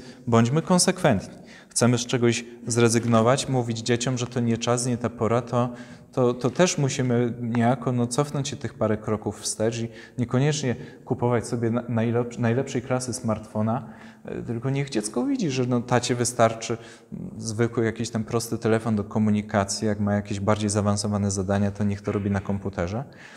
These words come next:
No, ale wtedy, no, dziecko w jakiś sposób nie będzie czuło się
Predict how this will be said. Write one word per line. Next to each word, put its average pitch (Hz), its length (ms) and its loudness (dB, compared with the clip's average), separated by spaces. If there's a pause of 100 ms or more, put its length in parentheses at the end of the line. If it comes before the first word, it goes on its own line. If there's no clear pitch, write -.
(240)
No, 120 80 0
ale 127 140 2
wtedy, 147 380 -2 (300)
no, 156 100 -2
dziecko 135 380 2
w 131 60 -2
jakiś 127 220 0
sposób 127 360 -4
nie 120 80 2
będzie 120 280 2
czuło 117 320 -2
się 113 260 0